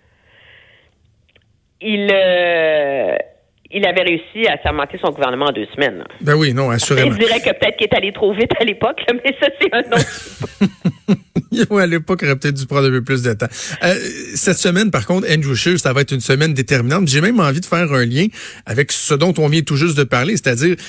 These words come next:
Speaker 2: dans quel état, euh, Andrew Scheer va se ramasser à la rencontre avec le premier ministre et les autres chefs d'opposition. Est-ce qu'il sera extrêmement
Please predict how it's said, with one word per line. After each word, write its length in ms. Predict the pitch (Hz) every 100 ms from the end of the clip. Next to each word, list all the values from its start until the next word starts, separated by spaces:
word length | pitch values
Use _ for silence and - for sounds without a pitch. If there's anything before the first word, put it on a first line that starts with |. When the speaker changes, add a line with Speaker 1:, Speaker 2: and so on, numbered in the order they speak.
| -
Speaker 2:
dans 180 | 135 139 113
quel 220 | 202 170
état, 240 | 135 - 185 190 117
euh, 180 | 117 127
Andrew 260 | 135 131 127
Scheer 240 | 117 170 156
va 320 | 117 135 147
se 200 | - 131
ramasser 500 | 120 135 135 117 175
à 40 |
la 100 | 143
rencontre 460 | 123 113 147 151 127
avec 160 | 117
le 80 | 127
premier 280 | 107 123 123
ministre 220 | 143 139
et 40 | 127
les 100 | 131
autres 160 | 135
chefs 180 | - 147
d'opposition. 540 | 135 113 120 - 165 175 - - -
Est-ce 140 | 117
qu'il 100 | 139
sera 260 | 127 139 165 -
extrêmement 640 | 151 - - 175 156 156